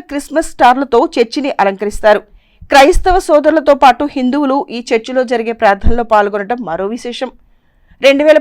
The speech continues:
పద్దెనిమిది పంతొమ్మిదిలో చర్చికి అవసరమైన మరమ్మతులు చేసి మరింత శోభను తీసుకొచ్చారు.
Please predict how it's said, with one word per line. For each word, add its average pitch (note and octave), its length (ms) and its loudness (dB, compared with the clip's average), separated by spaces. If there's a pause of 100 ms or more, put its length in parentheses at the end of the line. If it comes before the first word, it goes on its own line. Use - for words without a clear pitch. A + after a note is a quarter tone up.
పద్దెనిమిది B3+ 440 2 (120)
పంతొమ్మిదిలో A#3 520 0 (480)
చర్చికి D#4+ 520 0
అవసరమైన C4+ 460 0 (100)
మరమ్మతులు C4+ 560 2
చేసి B3 240 -2 (140)
మరింత A#3+ 300 -2 (100)
శోభను A#3+ 440 -4
తీసుకొచ్చారు. G3 560 -4